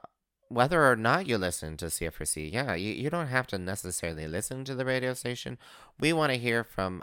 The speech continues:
our community. So I'm reading from the website. Uh, so there's a link to, uh, our,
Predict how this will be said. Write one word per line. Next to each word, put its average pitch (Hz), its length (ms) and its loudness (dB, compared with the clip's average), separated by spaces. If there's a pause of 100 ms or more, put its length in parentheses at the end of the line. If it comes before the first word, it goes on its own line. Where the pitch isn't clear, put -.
(100)
our 107 280 6
community. 80 480 -6
So - 160 -4
I'm 104 140 -4
reading 143 240 -2
from 127 160 -6
the 101 100 -2
website. 82 540 -4 (680)
Uh, 87 340 -2
so 98 200 0
there's 95 220 -2
a 95 60 -4
link 113 420 -4 (280)
to, - 260 -2
uh, 95 240 0
our, 85 220 -4